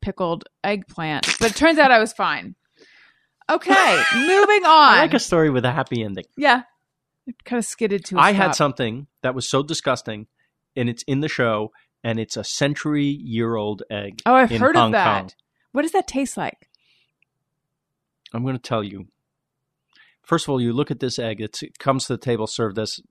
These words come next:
Speaker 2: half hard-boiled eggs,
Speaker 1: Mm-hmm.
Speaker 2: like you might see in a deli. Except these half hard-boiled eggs, the yolk is green, and the white of the <laughs> egg is brownish orange, almost translucent.
Speaker 1: Ugh.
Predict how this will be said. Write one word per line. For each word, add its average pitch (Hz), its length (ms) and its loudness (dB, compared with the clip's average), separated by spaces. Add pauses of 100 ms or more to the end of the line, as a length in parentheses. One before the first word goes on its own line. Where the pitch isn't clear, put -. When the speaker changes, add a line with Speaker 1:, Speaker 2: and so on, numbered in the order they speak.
(200)
Speaker 2:
half 123 360 -2
hard-boiled 107 580 -2
eggs, 95 380 -8 (140)
Speaker 1:
Mm-hmm. 175 520 -2
Speaker 2:
like 117 220 -4
you 123 120 -4
might 110 260 0
see - 140 -4
in 104 100 -2
a 101 40 -4
deli. 95 420 -4 (520)
Except - 440 -4 (160)
these 160 300 2
half 110 300 -6
hard-boiled 101 500 -6
eggs, 90 380 -14 (500)
the 117 100 -2
yolk 110 320 0
is 151 140 -2
green, 123 460 -2 (580)
and 110 260 -2
the 104 200 -2
white 120 760 2 (140)
of 104 120 -6
the 107 140 -4
<laughs> 107 80 -2
egg 113 260 -6
is 113 220 -2
brownish 120 480 2
orange, 104 540 -4
almost 110 300 -4
translucent. - 600 -6 (200)
Speaker 1:
Ugh. 202 600 0